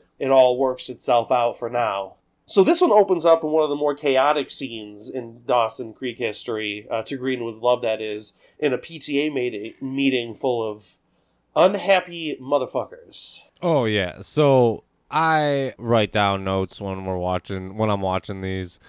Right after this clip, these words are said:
Speaker 2: because, uh, I just need to be able to gather my thoughts for when we record what might be days later. I mean, what, yesterday I watched a couple episodes, and then I watched one today before we started recording.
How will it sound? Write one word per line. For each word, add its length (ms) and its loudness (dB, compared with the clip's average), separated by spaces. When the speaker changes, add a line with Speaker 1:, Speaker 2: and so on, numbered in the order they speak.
Speaker 2:
because, 1040 2
uh, 500 -2
I 140 0
just 240 -6
need 120 -8
to 60 -8
be 100 -4
able 140 -4
to 60 -6
gather 480 -2
my 480 -8
thoughts 540 -6
for 420 -4
when 560 -6
we 140 0
record 800 2
what 240 0
might 280 0
be 200 0
days 400 0
later. 460 -4
I 100 0
mean, 400 -2
what, 300 -4
yesterday 580 2
I 60 4
watched 420 -2
a 60 -4
couple 340 -2
episodes, 580 -2
and 140 -4
then 100 -4
I 80 -6
watched 360 -6
one 200 -8
today 360 -6
before 360 -6
we 100 -8
started 260 -10
recording. 580 -2